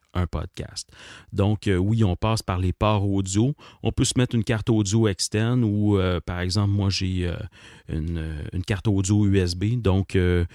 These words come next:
pas vraiment une carte audio, mais en fait, des préamplis U S B externes. Donc, je pourrais brancher mon micro, mon mixeur, toutes ces affaires-là là-dedans, faire rentrer l'audio. Et je commence à enregistrer. Lorsqu'on commence à enregistrer, on peut inviter jusqu'à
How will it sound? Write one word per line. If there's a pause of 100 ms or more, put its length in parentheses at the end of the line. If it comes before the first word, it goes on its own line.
(200)
pas
vraiment
une
carte
audio,
mais
en
fait,
des
préamplis
U
S
B (140)
externes. (440)
Donc,
je
pourrais
brancher
mon
micro,
mon
mixeur,
toutes
ces
affaires-là
là-dedans,
faire
rentrer
l'audio. (1040)
Et
je
commence
à
enregistrer. (300)
Lorsqu'on
commence
à
enregistrer, (100)
on
peut
inviter
jusqu'à